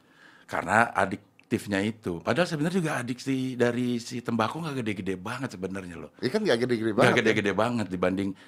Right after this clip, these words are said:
Speaker 1: katanya teh atau kopi itu a-, adiktifnya malah lebih gede dari tembakau.
Speaker 2: Eh, benar, benar, itu benar.
Speaker 1: Iya.
Speaker 2: Nah, lu kalau bicara kayak begitu, Cing, lu kalau bicara kayak gitu, sebenarnya ya, ini gua nggak setuju dengan pelarangan rokok.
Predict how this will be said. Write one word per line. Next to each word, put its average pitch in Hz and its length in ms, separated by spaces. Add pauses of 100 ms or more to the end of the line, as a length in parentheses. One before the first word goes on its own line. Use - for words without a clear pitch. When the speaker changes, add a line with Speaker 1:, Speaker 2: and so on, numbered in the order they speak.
Speaker 1:
katanya 120 440
teh - 200
atau 113 340
kopi 107 380
itu 151 180
a-, 117 240 (100)
adiktifnya 104 520
malah 123 180
lebih 92 220
gede 131 200
dari 107 160
tembakau. 95 560
Speaker 2:
Eh, - 120
benar, 104 420 (340)
benar, 110 400
itu 113 200
benar. 113 400
Speaker 1:
Iya. - 100 (100)
Speaker 2:
Nah, - 80
lu 175 100
kalau 180 200
bicara 107 280
kayak 98 180
begitu, 107 420 (220)
Cing, 87 260 (100)
lu 147 100
kalau 139 160
bicara 98 220
kayak 90 200
gitu, - 160
sebenarnya 131 600
ya, 92 120 (280)
ini 165 160
gua 180 160
nggak 120 160
setuju 127 280
dengan 120 260
pelarangan 107 420
rokok. 104 380